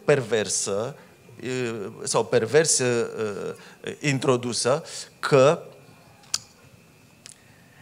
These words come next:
de fapt nu ți se cere tot.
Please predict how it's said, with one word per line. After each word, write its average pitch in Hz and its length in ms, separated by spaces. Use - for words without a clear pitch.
de 127 160
fapt 160 340
nu 160 240
ți - 200
se 113 200
cere 101 680
tot. - 360